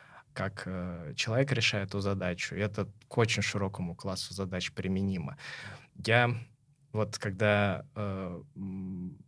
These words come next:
скажем так, сталкиваюсь именно в ортодонтии с задачами машинного обучения, я всегда вспоминаю вот эту,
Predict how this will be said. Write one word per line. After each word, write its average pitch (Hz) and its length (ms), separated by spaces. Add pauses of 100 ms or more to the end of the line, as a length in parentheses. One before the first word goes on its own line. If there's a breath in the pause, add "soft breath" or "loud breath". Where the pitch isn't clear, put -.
(140)
скажем 107 260
так, 104 140
сталкиваюсь 110 640
именно 104 200
в 104 60
ортодонтии 117 640
с 113 60
задачами 104 440
машинного 101 380
обучения, 104 300
я 117 60
всегда 113 220
вспоминаю 107 520
вот 95 140
эту, 98 480